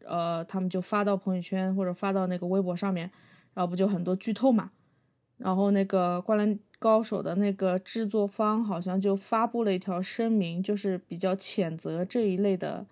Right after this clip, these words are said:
行为，然后就，大家就对评社这个行为就进行了一，一番讨论。其实这个，这个，哎，就我们，我们是做设计的，就对这个，这个事情还是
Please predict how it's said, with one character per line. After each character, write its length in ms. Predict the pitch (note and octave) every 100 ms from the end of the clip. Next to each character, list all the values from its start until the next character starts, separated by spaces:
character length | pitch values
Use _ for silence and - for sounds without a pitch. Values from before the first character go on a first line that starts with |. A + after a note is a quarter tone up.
| _ _
行 320 | - - F3 F#3+
为， 320 | F3 C#3 - _ _ _ _
然 220 | - D#3+
后 120 | F3+
就， 480 | F3+ G#3 F3+ E3 E3
大 200 | - G3+
家 140 | F#3+ G3
就 120 | F#3
对 360 | F3+ F#3+ E3 D#3
评 260 | - E3
社 220 | E3+ G#3
这 240 | G3 F#3+ F3
个 260 | - F3
行 220 | F3 - E3+
为 140 | E3
就 160 | F3+ F3+
进 220 | - G3
行 120 | F#3
了 160 | F3 E3+
一， 160 | F3 -
一 100 | G3
番 280 | F#3+ G#3 G3+
讨 300 | - - -
论。 240 | E3+ F3+ - _ _ _ _ A#3+
其 160 | A3 C#4
实 140 | E4+
这 200 | E4 A4+
个， 200 | D#4 G3
这 200 | A#3+ F#4+
个， 260 | E4 C4+ A3+ - _
哎， 120 | - F#3+
就 160 | D#4
我 220 | D#4+ A#3+
们， 240 | E3+ F#3 G3
我 140 | G3 E3+
们 200 | F3+ B3+
是 360 | E4 C#4+ A3+ G#3+ - _
做 160 | E4 D4
设 260 | - G#4
计 160 | A3+ G3
的， 260 | C3+ - G#3
就 180 | A3 G3+
对 200 | G3 A#3
这 160 | A3+ A#3+
个， 320 | G3+ F3 -
这 140 | -
个 80 | A#3+
事 160 | A3+ A#3+
情 180 | G#3+ G3
还 140 | F#3+
是 320 | G3 A3 G#3